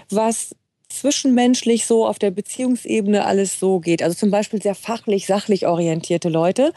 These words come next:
die dann in ein System kommen, was schon seit, äh, zwanzig Jahren von narzisstischen Strukturen geprägt ist, wo alles irgendwie nur emotional entschieden wird und, äh, Prozesse, Strukturen permanent umgangen werden, auch Verstöße gegen, äh, Prozesse, ähm,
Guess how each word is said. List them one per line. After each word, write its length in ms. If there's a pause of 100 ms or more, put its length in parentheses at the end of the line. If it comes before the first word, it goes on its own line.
(320)
die 100
dann 220
in 160
ein 260
System 420
kommen, 280 (240)
was 160
schon 220
seit, 320 (280)
äh, 440
zwanzig 420
Jahren 440
von 320
narzisstischen 600
Strukturen 580
geprägt 460
ist, 200 (240)
wo 100
alles 340
irgendwie 260
nur 160
emotional 560
entschieden 520
wird 380
und, 360
äh, 320
Prozesse, 440
Strukturen 460
permanent 540
umgangen 500
werden, 320
auch 160 (440)
Verstöße 500
gegen, 560
äh, 280
Prozesse, 840
ähm, 340